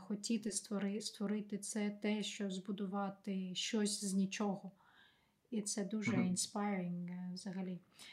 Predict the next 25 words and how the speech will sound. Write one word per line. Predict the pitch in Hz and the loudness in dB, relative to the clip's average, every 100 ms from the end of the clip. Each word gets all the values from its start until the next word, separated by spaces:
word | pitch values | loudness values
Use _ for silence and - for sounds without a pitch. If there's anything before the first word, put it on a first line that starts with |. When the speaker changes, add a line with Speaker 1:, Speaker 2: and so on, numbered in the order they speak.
| - - - _ _ _ | -18 -20 -20 _ _ _
Speaker 1:
Повертаючись | 220 208 202 262 262 262 | 2 2 4 4 6 4
до | 214 226 226 | 4 4 4
твого | 226 226 233 226 226 | 0 0 2 2 0
питання, | 233 208 262 320 285 240 226 214 196 - - - | -2 0 2 2 4 4 6 4 2 -2 -10 0
мені | 277 330 | 4 6
здається, | 302 285 262 | 6 6 4
я | |
дуже | 240 247 | 4 4
банальні | 226 240 254 226 | 4 4 6 6
ре-, | 240 302 220 | 6 4 4
речі | 262 277 214 | 2 2 0
якісь | 202 202 | 0 0
скажу. | - - 196 | 0 0 -2
Типу, | 190 190 208 | -4 -8 -2
українська | 262 349 - 240 | 4 4 4 0
за-, | 226 | 2
екосистема | 226 - - 208 214 - 285 285 | 0 -2 -4 -2 0 2 2 2
взага-, | 240 - 202 214 214 214 - - | 0 -2 -2 -2 -4 -10 -14 -6
взагалі, | 233 202 208 233 247 247 - - - _ - | -2 0 2 4 4 2 -4 -20 -20 _ -2
е, | 208 202 202 202 196 196 202 - _ _ _ - | 2 4 2 2 2 0 -2 -6 _ _ _ -4
історично | 208 - 208 208 - 202 | -2 2 4 2 2 2
направлена, | 196 226 233 220 202 196 | 4 4 4 4 4 4
наприклад, | 196 202 208 208 202 | 2 0 -2 -2 0
на | 196 185 | 2 2
Штати. | 175 - 320 349 311 240 | 0 2 2 2 0 -4